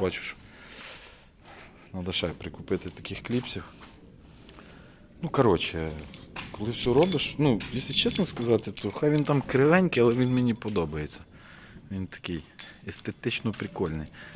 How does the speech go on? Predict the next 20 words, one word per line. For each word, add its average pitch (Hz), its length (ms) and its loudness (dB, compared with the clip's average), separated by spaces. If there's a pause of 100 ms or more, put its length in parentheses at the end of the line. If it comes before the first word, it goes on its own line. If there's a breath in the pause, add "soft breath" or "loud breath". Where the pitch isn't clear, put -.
Можна 120 160 2
було 127 200 2
б 117 60 -2
ще 127 100 2
в 113 40 -4
ту - 140 -4
трубу 120 360 -2
запхнути 117 480 0
який 107 180 -4
кусок - 360 -2 (460 loud breath)
стального 110 520 6
дрота, 107 340 6
і 98 40 6
воно 101 160 2
б 95 180 -4
взагалі - 180 0
там 95 160 2
не 90 100 4
гнулось. 87 420 0 (480 loud breath)
Але... 95 680 2